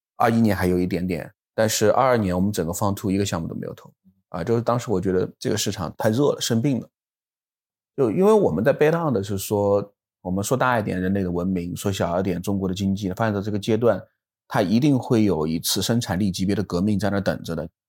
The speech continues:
这就是阴阳和合，对吧？这个阴阳相生，它一定是这样的。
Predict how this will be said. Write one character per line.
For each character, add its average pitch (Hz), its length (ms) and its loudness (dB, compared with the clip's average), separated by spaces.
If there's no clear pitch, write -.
这 160 60 -2
就 202 100 2
是 196 100 4
阴 156 280 4
阳 113 180 4
和 107 160 -2
合， 85 240 -4
对 92 120 -2
吧？ 87 180 -4
这 - 100 -6
个 95 60 2
阴 120 220 4
阳 98 180 2
相 107 200 -2
生， 110 180 0
它 101 100 -4
一 104 120 2
定 127 120 2
是 101 120 -2
这 87 100 -4
样 78 220 -6
的。 - 120 -16